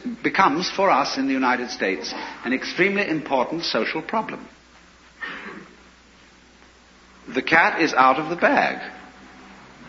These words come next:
We are living in a scientific world where secrets cannot be kept.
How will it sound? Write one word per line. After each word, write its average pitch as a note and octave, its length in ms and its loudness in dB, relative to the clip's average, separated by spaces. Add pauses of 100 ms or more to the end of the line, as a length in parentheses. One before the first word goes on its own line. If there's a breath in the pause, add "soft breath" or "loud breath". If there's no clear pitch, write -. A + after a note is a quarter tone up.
(520)
We B2+ 220 4
are C#3 100 8
living D3+ 240 4
in D3 140 4
a - 20 2
scientific D3+ 640 2
world C3 380 4
where C#3 240 4
secrets - 640 -4 (240)
cannot D#3+ 280 2
be F3+ 100 -2
kept. - 380 -4